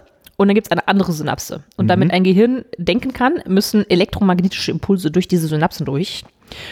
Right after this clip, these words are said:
Speaker 1: Und zwischen zwei Synapsen gibt es einen Synapsenspalt. Da ist nix.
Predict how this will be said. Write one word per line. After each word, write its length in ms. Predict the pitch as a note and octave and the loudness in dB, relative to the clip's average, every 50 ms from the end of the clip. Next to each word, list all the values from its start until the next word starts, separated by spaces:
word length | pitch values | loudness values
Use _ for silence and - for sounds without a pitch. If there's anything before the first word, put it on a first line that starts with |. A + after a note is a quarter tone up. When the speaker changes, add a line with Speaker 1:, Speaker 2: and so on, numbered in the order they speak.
| - - | -6 -2
Speaker 1:
Und 180 | - G3 F#3 | 0 0 0
zwischen 260 | - C#4+ - - C4+ A3 | 0 -2 0 0 0 0
zwei 180 | - F#3+ F#3+ | 2 2 2
Synapsen 380 | F3 F3+ F3 G3+ - - - G#3+ | 2 2 0 0 0 0 0 -2
gibt 160 | F3+ - - | -2 -2 -8
es 80 | - - | -8 -4
einen 300 | - F3 F3 E3+ E3 - _ _ - F3 | 0 2 2 2 0 -2 _ _ -4 -2
Synapsenspalt. 840 | D3+ D#3 E3 - - - F3 - - - - - C#3 D3 - - - - _ _ _ _ _ _ _ - - - | 0 2 0 0 0 -2 -4 -4 -4 -4 -4 -2 -4 -4 -4 -8 -10 -16 _ _ _ _ _ _ _ -14 -8 -4
Da 80 | - G3 | -2 -2
ist 100 | F3+ - | 0 0
nix. 340 | G3+ G3 - - - - | 0 0 -2 -6 -12 -12